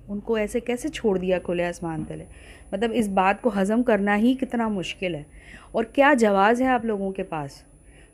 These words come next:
कोई, कोई लॉजिकल जवाज़ है आपके पास? हमने आज तक नहीं देखा कि उन्हें सुखा रहे हैं। अ, एक जवाज़ कहीं से मैंने, अ, सुना कि वो उ-, उस, उन लाशों को सुखाया जा रहा था धूप में, और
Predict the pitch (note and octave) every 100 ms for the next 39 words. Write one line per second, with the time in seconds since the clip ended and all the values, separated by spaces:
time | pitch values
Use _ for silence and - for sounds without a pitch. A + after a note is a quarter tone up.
0 | - A#3+ B3+ A#3 C4 B3 G3+ G3 G#3+ A#3+
1 | C4 G#3 F#3+ F3+ G3+ G3 G3 C4+ - C4+
2 | A#3+ A3 A3 A#3 F#3 F#3+ - B3+ C4 B3+
3 | A3+ A3+ A#3 A#3+ A3+ - - - - G#3
4 | A3+ B3 - A3+ - G3+ A3 G#3 D#3+ C3+
5 | - - - - - F3+ E3+ F#3 F3 E3
6 | - G3+ G#3+ F#3+ F#3 F#3 G#3+ A#3 A3+ A3+
7 | A#3 G#3 G3+ G#3+ G#3+ - - - G3+ F#3+
8 | F#3 F3 - F#3 A#3+ D4+ C#4+ C#4 A#3+ G#3+
9 | A3 G#3 A3 - A#3 B3 A#3 G#3 B3 B3+
10 | C4+ A#3 - G3 G#3+ G3+ F3 E3 F3 A#3+
11 | G3 F#3+ F#3+ A3 D#4+ - - - - F#3+
12 | G3